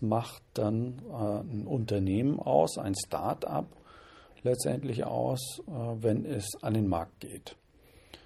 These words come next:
äh, als, als Kernelemente, äh, eines Unternehmens?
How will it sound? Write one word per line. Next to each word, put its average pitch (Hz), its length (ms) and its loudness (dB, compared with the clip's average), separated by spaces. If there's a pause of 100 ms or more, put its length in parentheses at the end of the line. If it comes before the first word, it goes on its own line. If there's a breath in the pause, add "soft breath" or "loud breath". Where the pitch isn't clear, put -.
(320 loud breath)
äh, 170 40 -12 (160)
als, 82 260 2 (280)
als 90 240 -4 (360)
Kernelemente, 101 1300 2 (100)
äh, 92 640 -6
eines 90 300 -8
Unternehmens? 90 760 -4